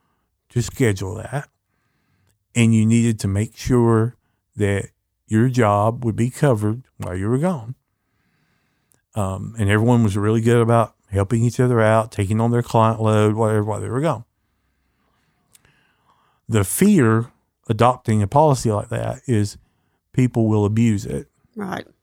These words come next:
Speaker 1: But we found the opposite. We ended up tweaking that policy and saying, "Look, you have to take five consecutive days. You have to take a week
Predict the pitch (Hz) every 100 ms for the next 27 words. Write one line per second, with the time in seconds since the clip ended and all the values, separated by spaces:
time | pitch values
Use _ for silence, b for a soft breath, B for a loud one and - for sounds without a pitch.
0 | _ _ _ _ _ 98 104 110 165 196
1 | 104 95 95 107 123 135 151 170 123 -
2 | 131 - _ 123 131 156 135 127 127 -
3 | - 143 160 175 123 104 101 104 101 131
4 | _ _ _ _ _ _ - 156 160 131
5 | 104 101 98 107 101 117 101 98 107 127
6 | 104 - _ _ _ _ _ _ _ _
7 | _ _ _ _ _ 127 113 104 131 143
8 | - 135 120 113 104 101 - _ _ _
9 | _ _ _ _ _ _ _ _ _ 120
10 | 110 101 92 110 95 95 98 98 117 120
11 | 123 135 123 - 113 107 98 107 117 113
12 | -